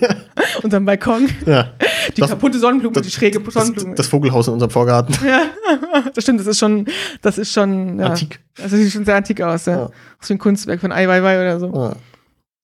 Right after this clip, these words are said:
Speaker 2: Ja. Weiß man sonst schon irgendwas über das nächste Jahr?
Speaker 1: Nein.
Speaker 2: Sonst
Speaker 1: Nein,
Speaker 2: ist
Speaker 1: nein,
Speaker 2: nichts
Speaker 1: nein.
Speaker 2: angekündigt, ne?
Speaker 1: Nee, also wie gesagt, es müssen noch einige Pokémon für ein alle,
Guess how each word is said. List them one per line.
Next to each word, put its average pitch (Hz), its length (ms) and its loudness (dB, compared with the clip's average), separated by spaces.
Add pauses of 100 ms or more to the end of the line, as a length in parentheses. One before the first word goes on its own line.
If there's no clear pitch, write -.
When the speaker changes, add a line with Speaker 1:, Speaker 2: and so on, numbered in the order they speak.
(1040)
Speaker 2:
Ja. 165 280 0 (640)
Weiß 233 220 2
man 359 100 0
sonst 277 200 0
schon 285 100 -2
irgendwas 190 260 0
über 180 200 2
das 180 180 -4
nächste 185 300 -2
Jahr? 220 260 2
Speaker 1:
Nein. 170 140 -4 (160)
Speaker 2:
Sonst - 20 -16
Speaker 1:
Nein, 226 100 2
Speaker 2:
ist 240 120 -4
Speaker 1:
nein, - 80 0
Speaker 2:
nichts 285 160 2
Speaker 1:
nein. 254 100 0
Speaker 2:
angekündigt, 190 580 0
ne? 254 280 2
Speaker 1:
Nee, 127 140 2
also 135 180 4
wie 139 80 4
gesagt, 123 280 2
es 120 200 -8
müssen 147 280 2
noch 147 220 0
einige 151 280 2
Pokémon 139 480 2
für 127 200 -2
ein 160 140 0
alle, 180 320 0